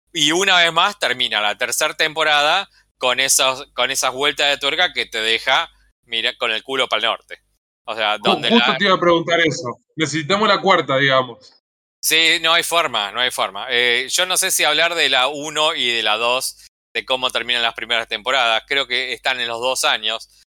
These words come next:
Speaker 1: así que no, no sé
Speaker 2: Sí,
Speaker 1: si
Speaker 2: a
Speaker 1: hablar
Speaker 2: ver,
Speaker 1: de esta.
Speaker 2: mirá. Te, te lo voy a decir, a mí me molestaría que hable porque yo quiero verla y no me quiero enterar de nada. Pero dado
Speaker 1: Ok.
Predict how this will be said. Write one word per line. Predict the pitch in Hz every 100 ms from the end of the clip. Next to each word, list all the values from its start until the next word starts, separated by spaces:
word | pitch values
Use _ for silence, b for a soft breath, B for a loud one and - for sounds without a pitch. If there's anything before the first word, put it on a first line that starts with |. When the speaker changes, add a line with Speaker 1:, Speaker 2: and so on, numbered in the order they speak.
| -
Speaker 1:
así | 113 - 113
que | 117 110 104 98 95 95 92 92 98
no, | 104 107 120
no | 117 110
sé | 127
Speaker 2:
Sí, | 196
Speaker 1:
si |
Speaker 2:
a | -
Speaker 1:
hablar | 147 160
Speaker 2:
ver, | 135
Speaker 1:
de |
esta. | 117
Speaker 2:
mirá. | 160 165 131 - _ _ _ _ _ _ _ _ _
Te, | - 156
te | 160
lo |
voy | 180
a | 220
decir, | - 175 143
a |
mí | 165
me | 233 233
molestaría | 180 165 156 160 190 220
que | 151
hable | 170 208 240
porque | 240 147 139 135
yo | 127 160
quiero | 156 160 156
verla | 165 190
y | 170
no | 160
me | 151
quiero | 156
enterar | 147 147 143
de |
nada. | 143 131 110 110
Pero | 139 143
dado | 190
Speaker 1:
Ok. | 233